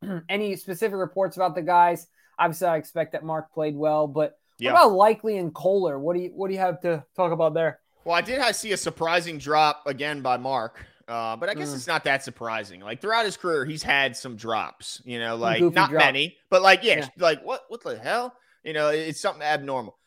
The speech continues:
Speaker 1: It's
Speaker 2: Isaiah
Speaker 1: almost, it's almost, uh, he's a victim of his own success, though, right? 'Cause
Speaker 2: Right.
Speaker 1: he comes up with something, you're like,
Speaker 2: And
Speaker 1: and
Speaker 2: it's
Speaker 1: it's so
Speaker 2: not enough.
Speaker 1: consistent.
Speaker 2: Ex-,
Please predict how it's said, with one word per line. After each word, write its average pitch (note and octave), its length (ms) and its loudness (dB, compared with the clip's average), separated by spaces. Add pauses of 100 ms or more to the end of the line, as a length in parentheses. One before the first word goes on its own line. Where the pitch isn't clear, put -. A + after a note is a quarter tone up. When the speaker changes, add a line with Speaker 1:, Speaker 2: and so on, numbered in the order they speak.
(140)
Speaker 1:
It's E3 160 6
Speaker 2:
Isaiah D4 200 8
Speaker 1:
almost, E4 340 6
it's D4 180 -2
almost, E4 360 8
uh, C4+ 100 6
he's A3+ 220 -2
a A3 40 -4
victim A#3+ 260 -2
of G#3+ 40 -4
his F#3 100 -8
own G#3+ 140 0
success, G3 440 0
though, D#3 160 0
right? D#3+ 220 0
'Cause G3 40 6
Speaker 2:
Right. A3 180 8
Speaker 1:
he F3+ 60 -8
comes B3 280 -4
up A#3 140 4
with G3+ 140 -2
something, F#3+ 240 -4
you're G3 100 0
like, D3+ 340 -2 (360)
Speaker 2:
And F#3 80 4
Speaker 1:
and G#3+ 80 4
Speaker 2:
it's G#3 100 -2
Speaker 1:
it's - 0 -
so A3+ 60 2
Speaker 2:
not C4+ 120 4 (140)
enough. A3 280 4
Speaker 1:
consistent. C#3 200 -4 (380)
Speaker 2:
Ex-, G3+ 200 -4